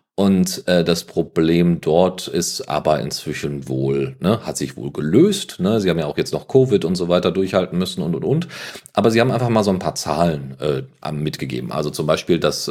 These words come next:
wo die meisten Sales denn stattfinden. Also es sind irgendwie, sind irgendwie dreiundfünfzig Prozent in Europa, äh, siebenunddreißig Prozent sind in Nordamerika, gerade mal vier Prozent in Asien, vier Prozent in Australien und in Neuseeland sind's gerade mal zwei Prozent.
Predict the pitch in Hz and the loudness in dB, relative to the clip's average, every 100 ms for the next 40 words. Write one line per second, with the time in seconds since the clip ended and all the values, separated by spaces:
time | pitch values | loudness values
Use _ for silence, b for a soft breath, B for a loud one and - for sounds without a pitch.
0 | 80 95 117 104 101 - 95 - 107 110 | 2 4 4 4 2 0 -2 2 4 6
1 | 87 - 67 69 69 67 - 71 60 67 | 4 0 -4 -4 -6 -8 -8 -8 -8 -14
2 | 71 82 82 76 80 85 85 90 98 98 | -6 -2 0 0 -2 -2 -4 -4 -4 -4
3 | 90 104 - 92 95 87 127 131 131 131 | -4 -4 -4 -2 0 2 2 2 0 -2
4 | - 95 98 92 - 69 73 143 151 110 | -2 0 0 0 -2 -4 2 2 4 4
5 | 104 B B B - 80 78 76 98 90 | 2 B B B -6 -2 0 2 2 4
6 | 78 76 71 - 73 - 76 73 71 67 | 2 0 -2 -6 -6 -2 -2 -2 -4 -4
7 | 67 65 69 85 95 87 85 76 76 - | -4 -2 0 2 2 2 2 2 2 0
8 | 85 104 92 - - 240 - 127 98 113 | 2 4 2 0 -2 -2 0 0 2 0
9 | 110 110 - 87 85 107 107 101 98 98 | 0 -2 -4 -2 2 2 4 2 4 2
10 | 92 101 - 85 90 85 69 73 - 80 | 2 -2 0 -2 0 0 0 -2 0 2
11 | 95 92 - 78 71 78 73 73 76 76 | 2 2 -2 -4 -2 -2 -2 0 -2 -2
12 | 73 73 - 71 67 - - - - - | -6 -6 -4 -4 -6 -6 -6 -6 -8 -8
13 | 69 - | -10 -12